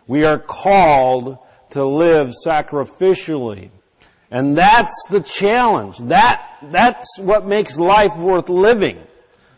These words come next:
All right? That makes your life, that moves you from mediocrity into excellence. When you choose to live according to a higher calling.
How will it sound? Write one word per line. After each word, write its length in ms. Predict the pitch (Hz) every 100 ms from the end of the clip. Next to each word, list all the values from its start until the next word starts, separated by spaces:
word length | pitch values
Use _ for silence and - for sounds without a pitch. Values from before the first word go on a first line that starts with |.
| _ -
All 100 | 120
right? 400 | 135 156 208 208 - _ _ _ -
That 320 | 151 180 -
makes 560 | 165 175 202 254 - - - - - _
your 220 | 156 160 160
life, 680 | 170 208 196 156 - - - _ _ _ _
that 260 | 143 151 151
moves 480 | 175 180 220 208 185
you 120 | 180
from 760 | 139 165 170 165 165 170 175
mediocrity 920 | 180 190 190 185 208 196 190 170 160 160
into 220 | 160 175
excellence. 880 | 165 190 - 202 180 110 - - - _ - -
When 160 | 151 165
you 160 | 170
choose 760 | - - 214 240 233 190 170 -
to 100 | 170
live 840 | 160 165 202 226 214 170 160 156 143 - _ -
according 540 | 135 - 196 190 190
to 120 | 165 170
a 100 | 147
higher 520 | - 196 208 202 185
calling. 680 | - 202 196 185 139 92